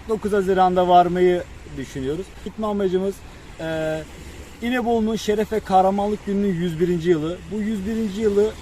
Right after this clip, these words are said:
e, başlangıcını anlatayım. İstiklal yolunu hepimiz biliyoruz. İstiklal yolu, e, İnebolu'dan Ankara'ya taşınan mühimmatları anlatıyor, hatırlatıyor. Bu İstiklal yolu, e, bu yıl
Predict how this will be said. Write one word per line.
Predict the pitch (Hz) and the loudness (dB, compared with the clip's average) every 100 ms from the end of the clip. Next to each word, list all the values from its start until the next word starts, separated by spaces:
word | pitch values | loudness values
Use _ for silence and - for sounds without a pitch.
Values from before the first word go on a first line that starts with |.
| - | -10
e, | 156 156 160 151 | -6 -4 -6 0
başlangıcını | 170 170 190 185 180 185 | 0 0 0 -2 -2 0
anlatayım. | 180 143 185 190 165 | -2 -2 -6 -8 -10
İstiklal | - - 202 190 | -12 -8 -2 0
yolunu | 190 190 196 | 0 -2 -2
hepimiz | 185 190 175 160 | 0 -2 -4 -4
biliyoruz. | 175 156 143 - - | -2 0 -2 -8 -14
İstiklal | 165 - 175 - 185 175 | -12 -8 -6 0 0 0
yolu, | 165 175 196 - - - - | -2 -4 -6 -12 -16 -14 -8
e, | 127 127 127 135 - - - - - - - - - | -6 -4 -6 -8 -14 -16 -16 -16 -14 -14 -16 -16 -8
İnebolu'dan | 190 202 185 180 175 185 165 | 0 2 4 6 6 4 4
Ankara'ya | 185 - 170 170 | 2 2 -2 -2
taşınan | 165 156 170 180 - - | -4 -8 -4 -4 -6 -10
mühimmatları | 160 165 160 165 156 165 156 | -4 -2 0 -2 -2 0 2
anlatıyor, | 135 120 110 123 131 170 - | 2 -2 -6 -6 -6 -8 -12
hatırlatıyor. | 135 123 127 113 - 143 202 - - - - 151 | -10 -8 -6 -6 -6 -8 -8 -12 -14 -14 -12 -4
Bu | 220 220 - | -2 -2 -4
İstiklal | 165 - 190 - 208 202 | -6 -4 -2 2 2 4
yolu, | 165 147 175 214 - - - - | 2 0 -2 -4 -12 -20 -20 -10
e, | 131 123 131 135 139 143 | -6 -4 0 2 2 0
bu | 190 | 0
yıl | 214 190 | 2 2